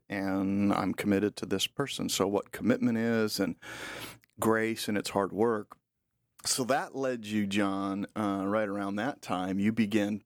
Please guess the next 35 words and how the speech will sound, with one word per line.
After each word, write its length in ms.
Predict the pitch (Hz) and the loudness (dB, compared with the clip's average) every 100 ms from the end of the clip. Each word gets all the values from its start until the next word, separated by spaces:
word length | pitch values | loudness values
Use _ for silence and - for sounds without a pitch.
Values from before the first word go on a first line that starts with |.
| - | -6
teaching 440 | 117 104 107 104 | -4 -2 0 0
in 160 | 98 98 - - - - | -2 -4 -8 -10 -10 0
our 220 | - 123 | 4 4
classes. 500 | - 123 117 - 123 | 2 -4 -4 -2 -2
You've 120 | 110 | 0
been 300 | 101 95 98 | 0 0 2
r-, 80 | 104 - - | 0 0 -2
writing 600 | 117 104 104 120 123 123 | 2 6 6 4 0 -2
and 160 | 101 98 | -2 -2
working 380 | 113 117 127 | -2 -2 -2
on 240 | 117 113 113 | 0 -2 -2
this 320 | 113 110 - | -2 -2 0
idea. 880 | - 110 104 101 107 110 117 117 117 | 0 0 -2 0 2 2 2 -2 -4
So 640 | - - 113 104 101 101 - - - - - | -4 2 4 4 0 -4 -10 -20 -20 -20 -6
what 300 | 95 117 220 | 2 2 4
is 260 | 202 175 90 | 0 0 -4
it? 160 | - | 0
What, 200 | 110 127 - - - | 2 2 -2 -18 -10
what 280 | 117 107 180 | 0 4 4
is 160 | 240 214 | 4 0
the 100 | 143 | -2
difference? 540 | 107 - - - - | -2 -4 -6 -10 0
What, 160 | 117 123 | 0 2
w-, 480 | 120 113 107 113 - 127 - | -2 -2 2 2 2 -2 0
you 160 | 127 | -2
know, 200 | 117 110 | 0 -2
i-, 160 | - 110 - | -4 -4 -2
if 220 | 120 - | -2 2
you 340 | 117 120 113 - - - - _ - - - | 2 4 0 -2 -12 -18 -20 _ -12 -10 -6
kind 220 | - 151 | 0 2
of 80 | 156 | 2
expanded 640 | 120 - - 143 190 180 156 | -2 -6 -4 -4 -2 -2 -2
what 180 | 147 | -2
you 100 | - | -2
told 600 | 127 - 127 113 107 101 | -2 0 2 2 -2 -4